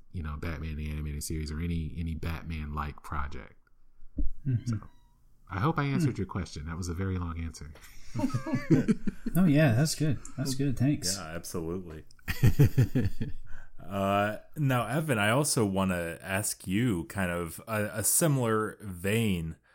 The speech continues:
Speaker 3: uh, of, you know, you are a man of many talents as well, uh, as much as, as much as it hurts me to say.
Speaker 1: <laughs>
Speaker 3: Uh, but, you know, y-, we,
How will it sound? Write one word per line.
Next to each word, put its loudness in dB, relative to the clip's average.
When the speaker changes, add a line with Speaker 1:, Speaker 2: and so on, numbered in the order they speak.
Speaker 3:
uh, -2
of, -4
you -2
know, 4
you 6
are 2
a -6
man 0
of -6
many 0
talents -4
as -8
well, -6
uh, 0
as -2
much 2
as, -4
as -4
much 0
as -6
it -2
hurts 0
me 0
to -2
say. 4
Speaker 1:
<laughs> 0
Speaker 3:
Uh, 6
but, 4
you 2
know, 4
y-, -4
we, 2